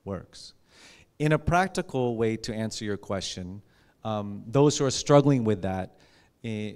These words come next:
producing media, I would say find ways, opportunities, create forums, create, uh, spaces where you can have direct engagement with your audience or your listeners.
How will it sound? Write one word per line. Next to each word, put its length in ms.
producing 480
media, 440
I 100
would 200
say 480
find 440
ways, 420
opportunities, 880
create 420
forums, 720
create, 640
uh, 100
spaces 840
where 160
you 280
can 160
have 520
direct 640
engagement 720
with 160
your 160
audience 720
or 60
your 120
listeners. 720